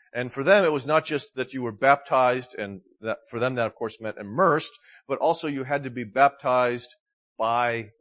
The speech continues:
them. They didn't trust anyone else's baptism. So if you thought you had been baptized, forget about it. You need to be rebaptized. Or, sorry, baptized the first time. Okay, that's how their logic went. Okay.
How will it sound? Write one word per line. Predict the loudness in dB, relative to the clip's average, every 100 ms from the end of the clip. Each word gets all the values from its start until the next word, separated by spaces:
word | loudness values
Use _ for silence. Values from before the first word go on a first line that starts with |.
| -20 -8
them. | -2 0 -2 -6 -20 _ _ _ _ _ -12
They | -10
didn't | -10 -8
trust | -6 -6 -8
anyone | -8 -6
else's | -6 -8 -10
baptism. | -10 -10 -14 -16 -18 _ _ _ _ _ _ _ -14
So | -10 -8 -10
if | -12
you | -12 -12
thought | 0 0 0
you | -4
had | -6
been | -8 -2
baptized, | -2 0 0 0 0 -4 -14 _ _
forget | -16 -4 0 2
about | 4 2 2
it. | -2 _ _
You | -10
need | -8 -6
to |
be | -6
rebaptized. | -4 -2 -2 -2 -2 -4 -10 -10 -14 -16 _
Or, | -2 2
sorry, | 2 2 2 0
baptized | -2 0 -2 -4
the | -8
first | -8 -6
time. | -10 -12 -14 _ -20 -20 -20 _ -16
Okay, | -6 -4 -4
that's | -6
how | -4 -4
their | -6
logic | -4 -2 -2 -6 -12 _ _ -10
went. | -10 -10 -20 -20 _ _ _ _ _ _ _ _
Okay. | -20